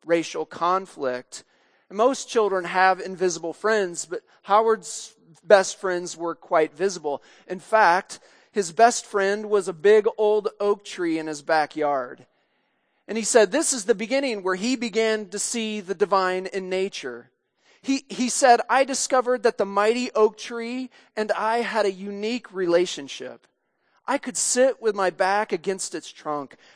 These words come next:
I, I, I, when I did that, I would reach down into the quiet places of my spirit, take out the bruises and all of my joys, and I could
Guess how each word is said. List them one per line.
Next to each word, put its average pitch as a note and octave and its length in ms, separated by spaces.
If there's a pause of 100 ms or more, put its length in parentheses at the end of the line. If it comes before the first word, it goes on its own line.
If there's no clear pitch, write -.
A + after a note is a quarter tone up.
(140)
I, G3 320
I, G3 220 (180)
I, F#3 160
when G#3+ 220
I B3 100
did A3 220
that, B3+ 220
I G3+ 80
would F3 200
reach A3+ 320
down G#3 340
into G3 160
the D#3+ 120
quiet F#3+ 400
places F3+ 420
of C#3+ 140
my C#3 160
spirit, F#3+ 580 (460)
take B3 260
out G3+ 300
the E3 40
bruises G#3+ 840
and E3 340 (100)
all A#3+ 380
of D#3 180
my D3 180
joys, G#3 640 (280)
and D#3+ 160
I A#3+ 220
could E3+ 360